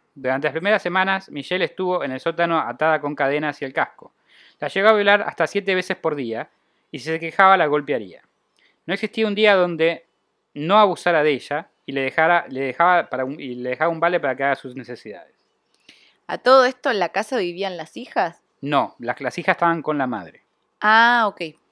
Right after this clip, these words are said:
Speaker 1: El tiempo pasaba porque ella se, el tiempo pasaba. Ella se desmayaba continuamente debido a que comía una sola vez al día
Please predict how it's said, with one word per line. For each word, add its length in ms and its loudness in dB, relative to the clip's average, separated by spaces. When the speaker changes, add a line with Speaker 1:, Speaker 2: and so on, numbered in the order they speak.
Speaker 1:
El 160 -4
tiempo 260 2
pasaba 600 6
porque 300 -2
ella 200 0
se, 500 -2
el 60 -14
tiempo 220 -4
pasaba. 420 -4
Ella 220 -4
se 120 0
desmayaba 420 0
continuamente 560 -4
debido 380 0
a 60 -2
que 160 -10
comía 240 -6
una 100 -2
sola 200 -4
vez 180 -2
al 120 -4
día 300 -2